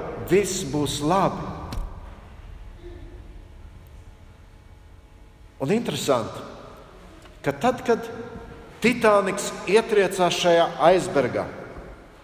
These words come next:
tad tur tika dota komanda glābties, sēsties glābšanas laivās. Kā jūs domājat, kas notika?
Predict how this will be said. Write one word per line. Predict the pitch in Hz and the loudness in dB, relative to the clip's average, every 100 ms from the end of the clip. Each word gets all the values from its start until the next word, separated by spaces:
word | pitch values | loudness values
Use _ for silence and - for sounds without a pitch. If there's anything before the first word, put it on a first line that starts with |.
| - - - _ _ _ _ _ _ _ _ _ _ _ _ _ _ _ _ - | -20 -20 -20 _ _ _ _ _ _ _ _ _ _ _ _ _ _ _ _ 4
tad | 170 | 6
tur | 170 226 226 | 8 6 6
tika | 233 202 | 4 2
dota | 147 202 254 247 220 202 175 143 - - | 4 6 8 8 8 8 8 2 -6 6
komanda | 208 240 233 214 208 190 180 156 - - - - 107 | 8 8 8 8 6 6 6 6 -2 -8 -10 -8 2
glābties, | 143 208 247 220 - 180 135 - - - - - - - - | 8 12 12 8 6 6 4 0 -6 -8 -10 -12 -14 -14 -4
sēsties | - 226 240 233 202 147 | 6 8 8 8 6 6
glābšanas | 160 220 226 - 190 170 - | 8 8 8 6 2 2 2
laivās. | 175 196 233 180 117 - - - - - - - - - - - _ _ _ _ _ _ _ _ _ _ _ _ _ - | 4 6 6 4 2 -2 -8 -10 -14 -16 -18 -20 -20 -20 -20 -20 _ _ _ _ _ _ _ _ _ _ _ _ _ -6
Kā | 175 165 | 0 0
jūs | 131 | 0
domājat, | 175 175 143 120 - | 0 0 -2 -4 -6
kas | - | -6
notika? | 170 156 - - | -6 -6 -10 -12